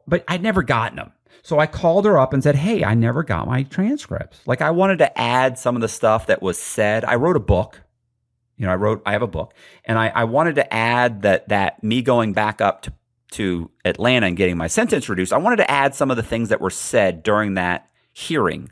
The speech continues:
right? So it's only a couple of pages, maybe two or three pages about me going back up there and what was said. But I wanna pull from the transcripts, right?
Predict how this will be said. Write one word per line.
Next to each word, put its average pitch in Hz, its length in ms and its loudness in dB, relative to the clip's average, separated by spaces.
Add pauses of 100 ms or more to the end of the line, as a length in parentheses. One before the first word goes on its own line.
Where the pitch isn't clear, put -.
(120)
right? 123 300 0
So 120 180 4 (280)
it's 440 120 -2
only 427 220 2
a 196 60 2
couple - 300 6
of 117 100 6
pages, 117 440 2
maybe 165 180 -2
two 156 160 -4
or 147 60 2
three 135 220 -4
pages 107 400 -2
about 104 200 0
me 101 220 -6 (220)
going 104 260 0
back 98 260 -2
up 90 220 -4
there 90 200 2
and 87 120 -4
what 92 120 -2
was 98 140 -2
said. 90 320 0
But 151 100 2
I 185 60 4
wanna 220 280 2
pull - 260 0
from 135 220 0
the 117 60 0
transcripts, - 800 -8
right? 113 320 -2